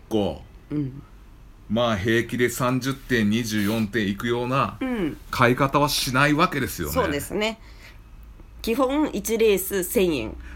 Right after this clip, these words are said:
Speaker 1: あと、どっかのアイドルみたいに、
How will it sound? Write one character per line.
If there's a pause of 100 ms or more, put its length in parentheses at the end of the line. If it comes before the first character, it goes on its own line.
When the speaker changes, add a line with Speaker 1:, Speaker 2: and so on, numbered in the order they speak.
(140)
Speaker 1:
あ
と、 (160)
ど
っ (100)
か
の
ア
イ
ド
ル
み
た
い
に、